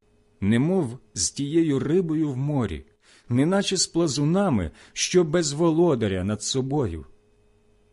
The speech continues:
Він витягає всіх їх вудкою своєю, ловить їх сіткою своєю, збирає у свій невід, тому і радується, веселиться. Тому приносить своїй сітці жертви,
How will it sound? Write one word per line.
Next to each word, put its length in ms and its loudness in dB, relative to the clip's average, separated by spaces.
Він 240 4
витягає 680 0
всіх 420 -4
їх 280 -4
вудкою 580 -4
своєю, 680 -2
ловить 460 4
їх 360 -4
сіткою 680 -4
своєю, 680 -2
збирає 640 2
у 140 -2
свій 320 0
невід, 560 0
тому 480 2
і 120 4
радується, 960 -2
веселиться. 840 -4
Тому 300 4
приносить 880 0
своїй 420 0
сітці 520 0
жертви, 720 -4